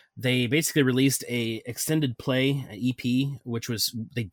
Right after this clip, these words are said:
released on their own back in March of two thousand nineteen.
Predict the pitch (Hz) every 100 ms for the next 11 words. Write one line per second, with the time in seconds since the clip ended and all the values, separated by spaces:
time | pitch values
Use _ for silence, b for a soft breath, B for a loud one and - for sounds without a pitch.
0 | - 117 139 139 117 104 123 107 104 110
1 | - 120 120 110 131 117 107 107 107 -
2 | 123 104